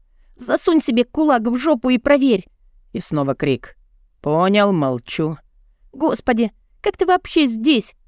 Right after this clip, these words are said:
Давится Алла словами, часто-часто дыша, как учили её на курсах. «Я не пошёл на эту поеботу». «Я же просила тебя не пускать, это не сексуально».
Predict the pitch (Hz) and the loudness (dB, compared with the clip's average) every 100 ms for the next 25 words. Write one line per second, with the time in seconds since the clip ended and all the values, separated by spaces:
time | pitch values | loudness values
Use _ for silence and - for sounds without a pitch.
0 | _ 160 139 139 131 - 147 143 131 - | _ -8 0 0 0 -2 2 2 0 -2
1 | 147 139 170 143 - _ - - - 202 | -2 2 2 0 -6 _ -6 -4 -2 -2
2 | - 190 - 190 175 - 202 165 - _ | 0 0 0 -2 -2 -2 -2 -2 -4 _
3 | _ _ - 262 277 233 - 156 135 135 | _ _ -4 -2 -2 -2 -2 0 0 2
4 | 143 151 156 143 - - - _ _ _ | 0 -2 -4 -4 -4 -6 -10 _ _ _
5 | _ _ _ _ _ - 247 220 196 180 | _ _ _ _ _ -12 -8 -4 -2 0
6 | 175 - 185 156 139 135 - 131 139 143 | -2 2 2 4 2 0 -2 -2 0 0
7 | 147 139 - 131 - _ _ _ _ - | 0 -2 -2 -4 -6 _ _ _ _ -4
8 | 269 262 254 269 277 320 240 233 226 247 | 0 0 0 -2 -2 -2 -2 0 0 0
9 | 262 285 - 214 - - 339 349 277 294 | -2 -4 0 -2 -2 -6 -4 0 0 2
10 | 330 - 381 330 240 208 185 | -2 0 2 4 4 2 0